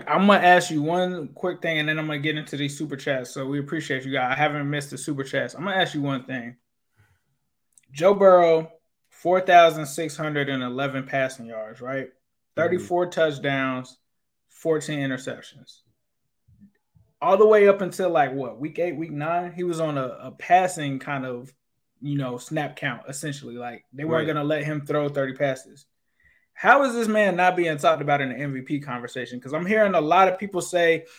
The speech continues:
Speaker 1: you know, he should just be in the M V P conversation, but I think he should be a
Speaker 2: Who?
Speaker 1: legitimate
Speaker 2: I'ma ask you a,
Speaker 1: person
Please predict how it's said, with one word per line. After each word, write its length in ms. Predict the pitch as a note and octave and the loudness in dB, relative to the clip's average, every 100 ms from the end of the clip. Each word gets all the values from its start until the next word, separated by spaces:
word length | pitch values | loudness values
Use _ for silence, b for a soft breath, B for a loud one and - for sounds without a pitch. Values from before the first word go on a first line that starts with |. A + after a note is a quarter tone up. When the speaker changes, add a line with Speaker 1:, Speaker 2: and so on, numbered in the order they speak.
| b | b
Speaker 1:
you 80 | F3 | 0
know, 120 | F3+ | 2
he 120 | E3+ | 2
should 240 | G#3+ G3+ D3+ | 0 -2 0
just 360 | E3 F#3+ C#3+ B2 | 2 2 0 -4
be 240 | E3 D3+ - | -6 -6 -2
in 200 | G3 F3+ | -2 -2
the 120 | D#3+ | -4
M 160 | D#3 D3 | -6 -6
V 100 | C#3+ | -8
P 180 | D#3 | -8
conversation, 720 | D3 D3 C3+ C3+ C#3+ C#3 C3 - b - | -10 -8 -8 -6 -8 -8 -12 -14 b -4
but 120 | D3+ | 2
I 100 | G#3+ | 2
think 200 | A#3+ G3+ | 2 -4
he 120 | G#3+ | -6
should 220 | G3+ F3 | -4 -4
be 140 | D#3+ D#3 | -2 -2
a 100 | C3 | -2
Speaker 2:
Who? 380 | C3 B2+ A#3 | -4 0 4
Speaker 1:
legitimate 640 | G3 F3 F#3 F3+ E3+ E3 - _ _ | 4 2 -2 -2 -2 -2 -6 _ _
Speaker 2:
I'ma 160 | F#3 A3+ | 0 2
ask 260 | G3+ G#3+ F#3 | 6 6 6
you 100 | A3+ | 4
a, 40 | |
Speaker 1:
person 300 | D3+ C3 B2+ | 4 -4 -6